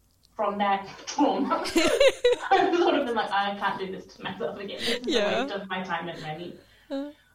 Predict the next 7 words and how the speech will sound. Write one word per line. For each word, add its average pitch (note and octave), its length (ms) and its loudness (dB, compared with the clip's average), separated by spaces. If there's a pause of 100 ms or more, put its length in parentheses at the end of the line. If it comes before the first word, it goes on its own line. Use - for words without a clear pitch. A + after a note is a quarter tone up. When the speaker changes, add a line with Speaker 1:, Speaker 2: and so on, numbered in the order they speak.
(680)
Speaker 1:
But, A#3+ 180 -4
um, A3 340 -8 (340)
yeah, C4 520 -6 (260)
for D4 100 -4
sure. - 640 -2 (240)
But, A#3+ 180 -6
uh, A3+ 260 4